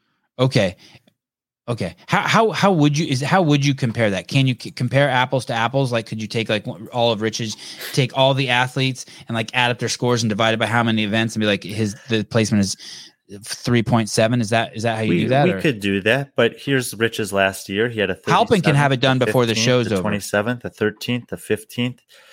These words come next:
Speaker 2: So he had f-, he had five finishes of that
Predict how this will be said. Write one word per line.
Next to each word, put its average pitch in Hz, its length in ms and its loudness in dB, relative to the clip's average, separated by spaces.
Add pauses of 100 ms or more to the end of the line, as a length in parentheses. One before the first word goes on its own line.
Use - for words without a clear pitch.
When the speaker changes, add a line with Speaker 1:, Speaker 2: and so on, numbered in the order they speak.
(180)
Speaker 2:
So - 80 -16
he 117 60 4
had 107 120 4
f-, - 240 -6 (220)
he - 140 -2
had 110 120 2
five 120 340 2
finishes 95 720 -6 (1080)
of 90 200 -4
that 95 300 0